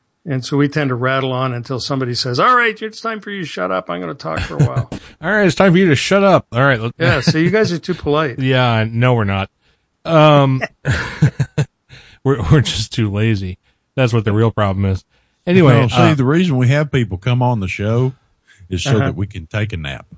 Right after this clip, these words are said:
Speaker 2: That's exactly right.
Speaker 1: I s-
Speaker 3: Because if you ask the right question, you can get the guest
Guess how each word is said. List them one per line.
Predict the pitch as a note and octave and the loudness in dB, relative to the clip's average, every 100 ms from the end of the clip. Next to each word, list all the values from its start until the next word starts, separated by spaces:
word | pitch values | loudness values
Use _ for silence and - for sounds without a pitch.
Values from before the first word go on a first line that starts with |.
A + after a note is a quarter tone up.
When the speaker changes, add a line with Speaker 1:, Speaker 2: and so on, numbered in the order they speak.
| _ C#3+ | _ -6
Speaker 2:
That's | D3 - | -6 -4
exactly | C#3 A2 B2 D#3 D#3+ | -4 0 0 0 0
right. | C#3 F#3 A2 - - | 0 0 -4 -6 -12
Speaker 1:
I | F#3 - | -14 -12
s- | F3 - | -12 -8
Speaker 3:
Because | A#2+ B2+ A#2+ | -2 0 0
if | A2+ G2 | 0 -2
you | A2+ | -4
ask | A2+ D#3 D3+ - | -2 -2 -4 -8
the | G2+ F#2 | -8 -6
right | G2 C3 D3+ - | -4 -4 -4 -8
question, | D#3 D#3 F3 - F#3 D#2 E2 | -8 -6 -6 -8 -12 -10 -8
you | G#2+ A2+ | -6 -4
can | A#2+ | -4
get | A#2+ B2 - | -6 -6 -6
the | F#2+ E2+ | -10 -8
guest | A2 A#2+ C3+ - | -8 -4 -6 -8